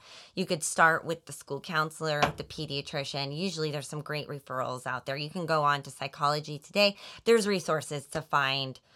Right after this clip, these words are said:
mental health practitioners that f-, are a good fit for you and your family. So once you've done that,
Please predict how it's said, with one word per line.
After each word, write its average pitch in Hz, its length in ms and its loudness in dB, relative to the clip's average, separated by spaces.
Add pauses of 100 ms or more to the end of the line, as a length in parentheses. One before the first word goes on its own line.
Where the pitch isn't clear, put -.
(460)
mental 160 220 0
health 147 240 0
practitioners 131 840 -4
that - 160 -4
f-, - 240 -20
are 131 160 -2
a 120 40 -10
good 131 220 -6
fit - 220 -10 (220)
for 160 80 -6
you 135 180 -6
and 127 100 -6
your 131 80 -12
family. - 320 -12 (500)
So - 160 0
once 247 200 4
you've 240 140 -2
done 180 260 6
that, 143 320 2